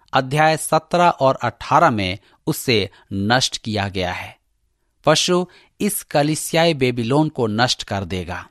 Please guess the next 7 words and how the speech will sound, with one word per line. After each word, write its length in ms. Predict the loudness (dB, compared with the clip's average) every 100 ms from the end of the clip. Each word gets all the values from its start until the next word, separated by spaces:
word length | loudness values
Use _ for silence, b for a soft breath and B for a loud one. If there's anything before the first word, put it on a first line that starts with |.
| _ _ _ _ _ _ 0
कलीसियाई 560 | 2 2 0 2 2
बेबीलोन 600 | 2 0 0 0 0 0 B B 2
पशु 320 | 2 4 2
द्वारा 380 | 4 4 6 2
नष्ट 380 | 2 0 -2
किया 280 | -8 -4 -2
जाएगा। 580 | -2 -4 -4 -8 -10 -14